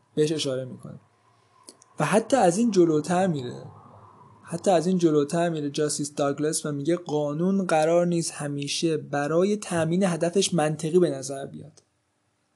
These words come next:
قانون لازم نیست همیشه منطقی به نظر بیاد. اگه یک مشکل وجود داشته باشه که این قانون به نظر میاد،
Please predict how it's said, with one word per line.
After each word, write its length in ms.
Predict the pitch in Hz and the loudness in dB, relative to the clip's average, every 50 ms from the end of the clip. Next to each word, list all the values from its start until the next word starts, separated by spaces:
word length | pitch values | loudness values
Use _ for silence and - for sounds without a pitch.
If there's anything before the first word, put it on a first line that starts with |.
| _ _ _ _ _ _ _ _ _ _ _ _ _ _ _ _ - _ - | _ _ _ _ _ _ _ _ _ _ _ _ _ _ _ _ -20 _ -4
قانون 260 | 165 156 160 190 220 | 0 2 2 4 4
لازم 220 | 240 220 185 202 | 4 4 4 4
نیست 140 | 226 226 - | 2 0 -2
همیشه 300 | - 165 147 143 151 147 | -4 -6 -4 -4 -4 -6
منطقی 560 | 135 131 135 131 131 131 131 - 139 127 135 | -6 -6 -8 -8 -8 -8 -10 -12 -12 -10 -10
به 120 | 123 123 131 | -12 -12 -12
نظر 340 | 139 139 135 143 139 139 - | -14 -14 -12 -14 -14 -16 -16
بیاد. 220 | - - - 165 _ _ _ _ _ _ _ _ _ - | -18 -18 -20 -20 _ _ _ _ _ _ _ _ _ -2
اگه 240 | 175 196 202 233 | 0 0 2 2
یک 420 | 240 233 214 208 226 254 240 - 214 | 0 0 0 2 2 0 0 0 0
مشکل 360 | 196 185 180 - - 202 190 | 0 0 0 0 2 2 2
وجود 300 | 185 175 170 - 185 170 | 2 2 0 -4 -4 -2
داشته 320 | 170 165 156 - - 151 | 0 -2 -2 -2 -2 -2
باشه 420 | 143 143 143 - 147 151 156 - - - | -2 -2 -2 -2 -4 -4 -4 -6 -8 -8
که 120 | - 151 | -6 -4
این 200 | 156 160 170 180 | -2 -2 -2 -2
قانون 540 | 175 165 156 147 147 156 170 170 156 143 139 135 | -2 -2 -2 -2 -2 -2 -4 -4 -4 -6 -6 -4
به 100 | 151 151 | -2 -2
نظر 600 | 151 156 151 151 151 151 160 180 190 208 226 226 | 0 0 0 0 0 2 2 4 4 4 4 2
میاد، 520 | 214 196 185 170 160 151 143 139 135 - | 2 0 0 0 0 0 -2 -4 -6 -12